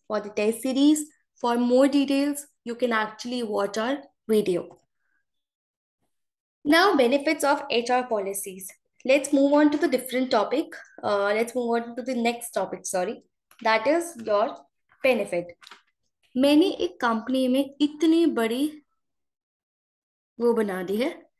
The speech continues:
इसमें फ़ाइव हंड्रेड पेजेस है। लो भैया, एचआर पॉलिसी हमारी हो गई रेडी।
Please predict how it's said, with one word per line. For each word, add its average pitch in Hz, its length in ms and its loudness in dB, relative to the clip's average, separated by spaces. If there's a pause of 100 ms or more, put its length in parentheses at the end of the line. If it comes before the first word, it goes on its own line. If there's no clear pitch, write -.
(280)
इसमें 262 340 0
फ़ाइव 285 400 0
हंड्रेड 277 380 0
पेजेस 226 500 -2
है। 214 180 -12 (880)
लो 247 300 4
भैया, 220 420 -4 (120)
एचआर 233 340 -2
पॉलिसी 220 560 -2
हमारी 202 420 -4
हो 202 140 -2
गई 220 200 0
रेडी। 170 420 -4